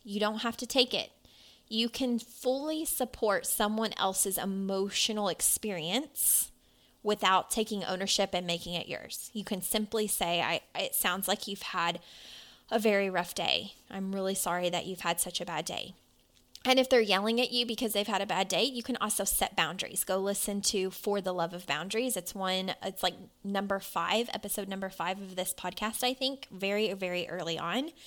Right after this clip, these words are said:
And you can say, "Listen, I, I, it sounds like you've had a really bad day, and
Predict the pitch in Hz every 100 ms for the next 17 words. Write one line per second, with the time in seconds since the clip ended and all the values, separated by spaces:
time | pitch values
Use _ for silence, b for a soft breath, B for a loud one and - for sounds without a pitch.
0 | B B B B B 233 247 247 233 226
1 | 220 226 269 330 349 208 - - - 220
2 | 240 247 - 214 - 226 - - 247 277
3 | 320 - 220 226 - 202 202 190 185 180
4 | 196 196 175 175 170 - 202 - - 202
5 | 190